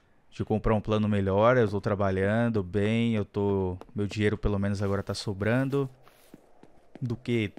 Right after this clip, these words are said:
faltando. Comprei até uma webcam, mano. Vamos ver.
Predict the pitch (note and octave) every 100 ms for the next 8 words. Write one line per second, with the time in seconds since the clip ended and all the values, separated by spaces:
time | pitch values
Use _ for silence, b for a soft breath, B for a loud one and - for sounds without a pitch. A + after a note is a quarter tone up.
0 | - - - A#2 G#2 A#2+ C3+ D3+ D3+ B
1 | B B B B B B B - E3 -
2 | F3 - F3 F3+ F3+ F3+ - F#3 E3+ G#2
3 | - - - - - - - - - -
4 | - - - - - - - - - -
5 | - - - - - - G#2+ G#2 G#2